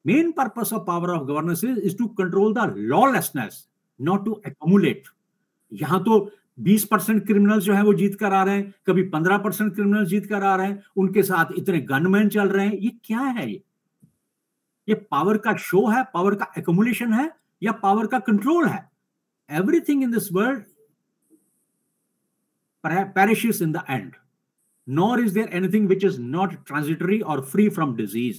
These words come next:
Therefore, remaining steadfast in dharma, king should take care of the people in the light of dharma। कि तुम्हें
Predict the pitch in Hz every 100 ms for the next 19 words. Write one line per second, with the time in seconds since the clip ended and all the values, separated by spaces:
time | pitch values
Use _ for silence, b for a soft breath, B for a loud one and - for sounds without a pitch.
0 | _ _ _ - _ _ _ _ _ _
1 | _ - 190 208 269 285 - _ _ -
2 | 123 151 190 214 247 185 - - 233 214
3 | 208 196 185 180 143 - 160 196 151 -
4 | _ - 208 - 185 190 170 165 160 147
5 | - 135 160 156 151 180 - - 131 156
6 | 151 147 104 98 92 _ _ 160 - 180
7 | 233 269